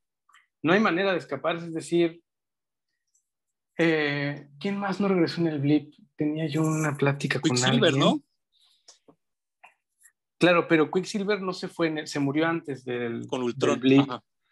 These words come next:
Speaker 1: La
Speaker 2: Ujú.
Speaker 1: cosa es que, yo, pues, no regresa porque se muere por razones ajenas completamente a Thanos.
Speaker 2: Ujú.
Speaker 1: Y además, pues, queda como en un evento cósmico raro que nadie entiende.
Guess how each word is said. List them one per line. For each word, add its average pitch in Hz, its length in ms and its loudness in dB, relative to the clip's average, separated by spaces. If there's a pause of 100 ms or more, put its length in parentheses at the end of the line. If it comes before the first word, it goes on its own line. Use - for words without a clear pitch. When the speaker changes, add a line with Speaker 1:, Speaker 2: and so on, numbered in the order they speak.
(340)
Speaker 1:
La 170 100 4
Speaker 2:
Ujú. 170 80 0
Speaker 1:
cosa 240 220 4
es 247 120 -2
que, 247 360 2 (300)
yo, 196 160 -2 (120)
pues, 170 120 0
no 208 100 4
regresa 226 440 2
porque 160 520 0
se - 180 -8
muere 170 280 0
por 160 300 0
razones 160 560 -2
ajenas 180 480 -4
completamente 156 680 -4
a 123 80 -4
Thanos. 156 640 -2 (260)
Speaker 2:
Ujú. 139 440 -6
Speaker 1:
Y 160 120 0
además, 160 760 0 (1080)
pues, - 160 -2
queda 202 280 2
como 165 160 4
en 170 80 2
un 196 100 2
evento 185 460 0
cósmico 190 680 -2
raro 175 360 -4
que 160 100 -6
nadie 165 360 -6
entiende. 156 640 -4